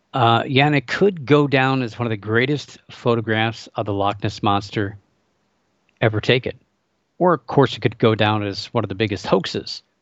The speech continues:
of all time, too. Who knows? Uh, a man named Stephen Chalice, who was on holiday with his brother in Scotland for two weeks last September. Yeah, they don't have vacations. They have holidays.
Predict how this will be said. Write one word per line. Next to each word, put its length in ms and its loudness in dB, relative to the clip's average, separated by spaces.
of 140 -2
all 120 2
time, 260 -2
too. 260 2
Who 140 4
knows? 640 2
Uh, 120 2
a 60 2
man 260 4
named 360 2
Stephen 720 -4
Chalice, 920 -4
who 80 -8
was 180 -2
on 140 2
holiday 560 0
with 180 -8
his 160 -8
brother 380 0
in 160 -6
Scotland 560 -2
for 120 -12
two 200 -6
weeks 260 -6
last 280 -4
September. 580 -2
Yeah, 100 0
they 80 0
don't 180 -4
have 380 0
vacations. 720 -4
They 140 -4
have 100 -6
holidays. 840 -4